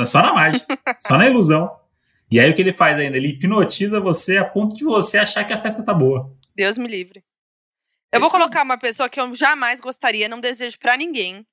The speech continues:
Speaker 2: tá? Mas foi a primeira coisa que eu pensei, porque é a cara do Gogoboy, que é o quê? Petrix e sua dança sensual. Que ele fez,
Speaker 1: Não.
Speaker 2: dançou pra sensualizar.
Speaker 1: Caralho, é. É,
Speaker 2: Ele,
Speaker 1: ele, ele
Speaker 2: aquela cena dele dançando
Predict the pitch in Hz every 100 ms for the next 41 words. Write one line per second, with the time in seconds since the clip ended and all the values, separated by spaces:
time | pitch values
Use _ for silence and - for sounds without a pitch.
0 | _ 208 175 220 _ _ _ _ _ 190
1 | 190 - 233 226 254 233 226 294 302 254
2 | 233 240 220 214 240 - 269 254 - 277
3 | 254 269 269 254 247 247 214 175 185 -
4 | 254 277 - 190 151 _ _ _ _ -
5 | 311 330 - 349 330 - - 277 - 330
6 | 285 254 269 294 - 277 - 285 202 196
7 | 202 _ _ _ _ _ 220 220 233 208
8 | 131 - - _ 226 226 - 247 233 247
9 | 226 233 214 117 113 107 113 110 104 -
10 | _ _ _ _ 101 95 277 339 - 349
11 | 359 359 - 311 277 226 233 233 220 220
12 | - 285 294 233